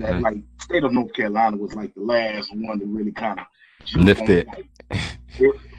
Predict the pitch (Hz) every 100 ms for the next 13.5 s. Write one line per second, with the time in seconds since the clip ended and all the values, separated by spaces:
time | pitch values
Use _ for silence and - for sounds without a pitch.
0 | - 165 165 151 180 175 165 170 165 -
1 | - 156 143 143 151 156 156 151 143 131
2 | 147 147 147 147 143 139 139 135 127 143
3 | 147 135 127 _ _ _ _ 120 185 85
4 | - 123 _ - 180 - 113 95 90 87
5 | 104 117 - 123 113 117 117 110 113 113
6 | 117 107 110 104 110 113 107 107 104 -
7 | 113 107 107 104 107 104 123 127 110 -
8 | _ _ _ - _ 110 107 117 85 82
9 | 101 92 - 113 - 110 110 101 117 110
10 | 110 117 107 120 110 110 107 104 101 101
11 | 101 - 107 107 95 101 98 95 92 -
12 | - _ _ _ _ _ _ - - 92
13 | 85 87 78 -